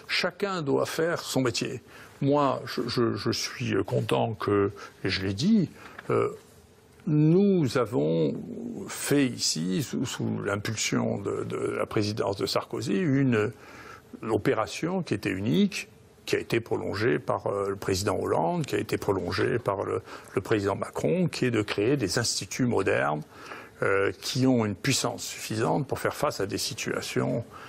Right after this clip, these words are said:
et pour pouvoir avoir une dimension internationale. On a créé ça. Euh, moi, mon rôle, euh, c'est de le faire fonctionner et de montrer que dans ce type de situation, nous sommes capables de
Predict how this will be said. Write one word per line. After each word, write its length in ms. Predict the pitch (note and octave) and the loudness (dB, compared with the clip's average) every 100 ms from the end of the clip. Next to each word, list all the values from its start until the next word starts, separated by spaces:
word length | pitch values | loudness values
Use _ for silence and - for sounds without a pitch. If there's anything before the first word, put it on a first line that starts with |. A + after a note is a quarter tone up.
| - - | -18 -4
et 100 | G2 | -2
pour 180 | A2+ G#2+ | 0 -2
pouvoir 460 | - G#2+ B2+ C#3 G#2 | 0 2 2 2 0
avoir 360 | F#2+ A#2 G#2+ | 0 0 0
une 220 | G2+ G2 G2 | -2 -4 0
dimension 580 | A2+ A#2+ G2 - A2+ | 2 2 0 -2 -4
internationale. 720 | G2 G2+ G#2 - G2 - - - - - - - | -2 -2 -2 -4 -6 -8 -12 -16 -20 -18 -16 -4
On 40 | B2 | -2
a 120 | C3 | -2
créé 340 | - B2+ A2+ | 0 0 0
ça. 300 | - G#2 G2 - - - - - | 0 -2 -4 -14 -16 -16 -6 0
Euh, 840 | A2 - D3+ - - - - - - - | 0 0 -2 -2 -2 -4 -4 -6 -6 0
moi, 300 | C3 C3+ B2 | 4 4 2
mon 200 | A2 G2 | 2 2
rôle, 380 | A#2+ F3 G#3+ G#3 - - - - - - A#2 | 4 6 4 0 -8 -20 -20 -20 -20 -6 -2
euh, 140 | F#2+ | -2
c'est 220 | - - | 0 0
de 40 | G2+ | 0
le 60 | |
faire 180 | F2+ G2+ | -2 -2
fonctionner 720 | - G2+ - B2 D3+ F#3+ G3+ - | -4 -4 0 2 2 2 0 0
et 60 | |
de 60 | A2+ | 2
montrer 300 | A#2 A2+ A2+ | 4 4 0
que 60 | G2 | 0
dans 160 | G2 | -4
ce 180 | G2 - | -4 -6
type 260 | F#2+ F3+ D3+ | 0 0 2
de 140 | G#2+ | 0
situation, 640 | - G#2 - - - E3 | -2 -4 -2 -2 0 2
nous 140 | B2+ A#2+ | 4 4
sommes 260 | - D3 | 2 2
capables 640 | - G#2 - C#3 D3 C3 A2+ | 0 0 2 2 2 -2 -2
de 260 | G#2 G2+ | 2 2